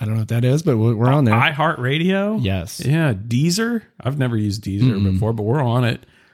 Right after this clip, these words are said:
Speaker 2: Uh, Listen Notes, you know, and several others. Overcast, Castro, Castbox, Podfriend. We're on so many things. If you can't find us, you're not looking.
Speaker 1: That's true.
Speaker 2: Yeah. So, uh, find us on there.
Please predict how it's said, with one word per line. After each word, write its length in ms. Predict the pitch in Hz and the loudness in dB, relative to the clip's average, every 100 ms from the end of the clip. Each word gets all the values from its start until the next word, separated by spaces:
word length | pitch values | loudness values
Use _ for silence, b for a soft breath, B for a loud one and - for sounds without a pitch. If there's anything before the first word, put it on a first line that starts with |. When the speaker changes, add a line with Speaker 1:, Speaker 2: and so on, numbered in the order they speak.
| b | b
Speaker 2:
Uh, 140 | 92 92 | -4 -4
Listen 540 | 95 123 - 123 123 | 0 0 0 0 2
Notes, 480 | 123 131 139 - - | 2 0 -2 -8 -6
you 100 | - | -4
know, 240 | 110 120 120 | 0 0 -2
and 140 | - 120 | -4 0
several 340 | 165 143 113 | 0 0 0
others. 560 | 107 95 90 - - _ - | 0 -2 -4 -6 -8 _ -2
Overcast, 840 | 117 110 - 104 92 98 - - | 0 0 -2 -6 -4 -8 -10 -10
Castro, 640 | - 117 - - 110 107 | -8 -6 -6 -6 -4 -4
Castbox, 760 | 104 - 104 113 - 107 110 - | -4 -6 -6 -6 -6 -6 -6 -10
Podfriend. 640 | - 107 113 110 - 113 104 B B | -8 -4 -4 -4 0 0 -2 B B
We're 100 | 170 | 2
on 140 | 165 | 2
so 240 | 123 139 127 | 2 2 4
many 240 | 127 123 | 4 2
things. 420 | 120 123 131 139 - B B | 2 2 2 0 -4 B B
If 80 | 117 | -2
you 140 | 156 | 0
can't 260 | - 165 - | 0 -2 -2
find 320 | 147 160 117 | 0 2 2
us, 300 | 95 92 - b b b b | 0 0 -4 b b b b
you're 240 | 107 123 | -2 0
not 400 | 139 98 98 90 | 0 -2 -2 -4
looking. 460 | 82 82 - 80 110 | -8 -12 -12 -12 -4
Speaker 1:
That's 140 | 104 - | -2 0
true. 240 | 92 101 - - | -2 -4 -8 -8
Speaker 2:
Yeah. 240 | 92 - - - | -8 -8 -12 -6
So, 480 | - 123 107 104 - B B B B | 0 2 4 2 -2 B B B B
uh, 280 | 110 107 - - - - - - - | 0 0 -2 -12 -20 -20 -20 -20 -2
find 200 | 156 208 | 0 2
us 120 | 160 | 0
on 160 | 127 113 | 2 2
there. 280 | 101 98 | 2 0